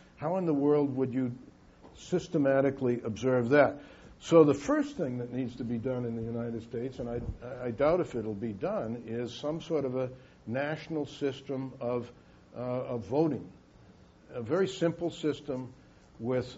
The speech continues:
um, either paper, uh, balloting, which is, it's, there's always about three or four percent of spoiled ballots, so it's less,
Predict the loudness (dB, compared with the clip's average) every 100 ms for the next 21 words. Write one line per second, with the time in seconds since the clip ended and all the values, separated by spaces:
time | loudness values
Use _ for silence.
0 | -6 -2 2 2 0 -8 -8 -4 2 4
1 | 4 2 -14 -20 -20 -20 -20 -20 -20 -20
2 | -20 -20 -20 -20 -20 -20 0 0 2 2
3 | 0 -2 -14 -14 -8 -4 -2 -4 -8 0
4 | 4 6 4 2 -4 -8 -14 -20 -20 -20
5 | -8 -6 -2 0 0 -2 -16 -20 -20 -20
6 | -20 -20 -20 -20 -20 -20 -20 -20 -20 -6
7 | -2 -2 -4 -16 -20 -20 -20 -20 -18 -16
8 | -14 -16 -18 -20 -20 -20 -16 -6 -4 0
9 | 2 2 2 2 4 4 2 -6 -20 -20
10 | -20 -20 -20 -20 -20 -20 -20 -20 -2 4
11 | 6 6 4 4 4 4 0 -2 0 0
12 | 0 -4 -8 -6 -2 0 0 0 2 4
13 | 2 0 -8 -18 -20 -12 -4 -2 -2 -2
14 | 0 2 0 -6